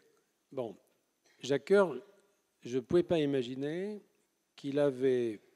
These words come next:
pu créer le monde qu'il a créé, c'est-à-dire, au fond, ce, ce, on en parlera tout à l'heure, je pense, ce, ce, ce monde d'échange, ce monde de, autour de l'Orient, et cetera, sans en avoir eu, étant enfant, un,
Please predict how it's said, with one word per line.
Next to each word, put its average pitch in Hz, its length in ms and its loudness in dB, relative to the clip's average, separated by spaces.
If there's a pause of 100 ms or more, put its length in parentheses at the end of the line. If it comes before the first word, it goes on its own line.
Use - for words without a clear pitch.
(200)
pu 123 160 -10
créer 151 380 2
le 127 100 0
monde 131 300 0
qu'il 101 180 -10
a 101 80 -16
créé, 151 460 -8
c'est-à-dire, 104 500 -10
au 101 80 -12
fond, 127 240 -8
ce, - 220 -16
ce, - 160 -20 (500)
on 92 100 -20
en 95 80 -14
parlera 110 320 -10
tout 104 200 -16
à 120 40 -8
l'heure, 127 160 -6
je 107 80 -12
pense, 135 320 -6 (360)
ce, 107 240 -8
ce, 107 340 -8
ce 101 160 -16
monde 120 320 0
d'échange, 127 640 -2
ce - 80 -12
monde 113 240 -6
de, 107 200 -6 (460)
autour 120 220 -8
de 120 100 0
l'Orient, 123 380 0
et - 20 -12
cetera, 143 380 -6
sans 180 340 0
en 170 120 2
avoir 151 360 0
eu, 202 220 2 (680)
étant 131 340 -4
enfant, 190 440 -2
un, 143 100 -6